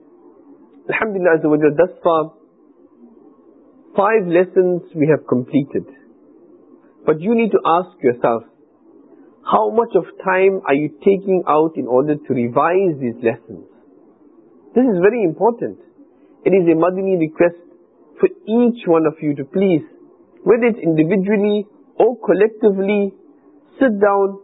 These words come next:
take out some time, at least twelve minutes a day. If you take,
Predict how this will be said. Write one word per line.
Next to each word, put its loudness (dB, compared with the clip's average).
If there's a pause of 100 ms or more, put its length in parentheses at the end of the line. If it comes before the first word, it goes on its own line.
(120)
take 2
out 0
some -2
time, -2
at -10
least 2
twelve 2
minutes 2
a -2
day. 0 (1200)
If 2
you 2
take, 0